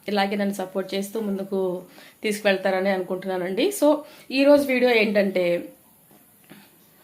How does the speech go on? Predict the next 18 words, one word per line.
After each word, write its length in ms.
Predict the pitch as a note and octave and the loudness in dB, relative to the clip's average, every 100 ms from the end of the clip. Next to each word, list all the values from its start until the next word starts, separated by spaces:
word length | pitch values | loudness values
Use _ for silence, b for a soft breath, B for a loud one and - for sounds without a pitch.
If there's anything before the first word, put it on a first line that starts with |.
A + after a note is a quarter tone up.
| - G#3 | -10 -4
రొటీన్గా 440 | G3+ C4+ C#4+ C4 | 0 2 4 4
ఎప్పుడు 320 | A3 G#3+ C4+ | 0 -2 -2
మనం, 340 | B3+ G#3 G3 F#3+ B B B - | 0 2 2 0 B B B -2
ఆ, 140 | G#3+ | 0
ఏ 140 | G#3+ A3+ | 2 2
నాన్ 280 | A#3 G#3 G#3 | 2 0 -2
స్టిక్ 260 | - G#3 G#3 G3 F#3+ F#3+ | -4 -2 2 4 4 2
పెనంలోనో 520 | F#3+ F#3+ G3 G3 G3 | -2 0 0 0 0
లేకపోతే 460 | G#3 F#3+ F#3+ G3 G3 | 0 0 -2 -6 -4
మామూలుగా 380 | G3 F#3+ G3 G3 | -4 -4 -4 -4
మనం 240 | F#3+ F#3 | -4 -6
కర్రీస్ 440 | F3 F#3+ F#3+ G3 G3 | -4 -4 -4 -4 -4
చేసుకునే 320 | F#3 G3 G3 | -4 -4 -4
బాండీస్లోనో 600 | F3+ F3 F#3+ G3+ G3 G#3+ | -2 -2 -4 -4 -4 -4
మనం 300 | G3 F3+ F3+ B B B | -4 -4 -8 B B B
కర్రీస్ 320 | G#3+ G3+ G#3 G3+ | 0 0 -2 -4
చేసుకుంటాం 420 | F#3+ G3 F#3 F#3 | -4 -4 -2 -2
అనమాట. 300 | F3+ E3+ | -2 -2